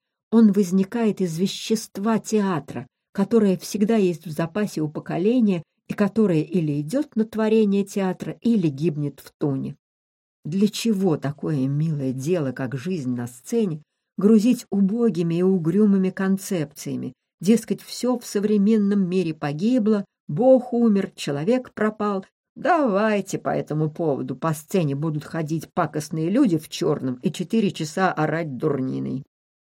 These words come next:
Когда городу Ленинграду грозила настоящая, а не из театроведческих концепций гибель, люди в полном счастье дрожали от холода в мускомедии и смотрели какую-нибудь Сильву.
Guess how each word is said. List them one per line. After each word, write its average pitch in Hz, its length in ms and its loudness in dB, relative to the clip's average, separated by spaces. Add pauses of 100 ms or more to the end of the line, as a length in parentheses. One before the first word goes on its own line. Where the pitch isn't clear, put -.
(540)
Когда 226 360 0
городу 185 420 2
Ленинграду 175 600 -4
грозила 160 400 -2
настоящая, 165 920 -4 (460)
а 190 100 2
не 190 140 6
из 190 80 0
театроведческих 196 960 0
концепций 190 680 -2
гибель, 170 500 -2 (400)
люди 220 380 4
в - 140 -8
полном 220 420 2
счастье - 540 -4
дрожали 175 560 0
от 190 160 -6
холода 180 460 0
в 160 80 -2
мускомедии 147 960 -2 (260)
и 175 60 -2
смотрели 175 480 2
какую-нибудь 156 720 0
Сильву. 151 600 -2